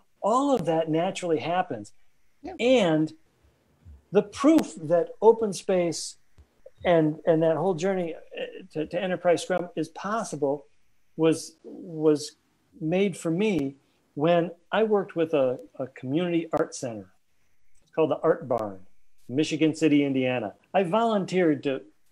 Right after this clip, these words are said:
Speaker 1: to open a space on a, a Sunday because my mom is a watercolor artist and they needed some help. And I said, "Sure, I'll do this." So we worked in open space for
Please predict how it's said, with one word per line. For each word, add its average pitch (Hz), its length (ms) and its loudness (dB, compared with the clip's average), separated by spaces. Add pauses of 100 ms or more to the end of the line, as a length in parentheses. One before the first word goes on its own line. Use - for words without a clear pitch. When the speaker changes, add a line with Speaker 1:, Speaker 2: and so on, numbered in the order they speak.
(500)
Speaker 1:
to 160 120 2
open 160 340 4
a 135 60 -2
space - 640 2 (120)
on 135 160 -2
a, 120 200 -2 (100)
a 113 60 -10
Sunday 131 500 2 (320)
because 180 280 0
my 170 100 2
mom 170 400 2
is 139 80 0
a 147 40 2
watercolor 131 540 4
artist 123 400 -2
and 139 260 -6 (1300)
they 156 440 6
needed 156 360 2
some 160 120 -2
help. 151 320 0
And 160 100 0
I 156 80 0
said, 170 340 -4
"Sure, 240 300 2
I'll 135 180 2
do 117 160 -2
this." 135 340 -2 (680)
So 196 320 0
we 277 140 6
worked 240 260 4
in 175 80 -2
open 202 280 -2
space 131 300 -2
for 135 360 -4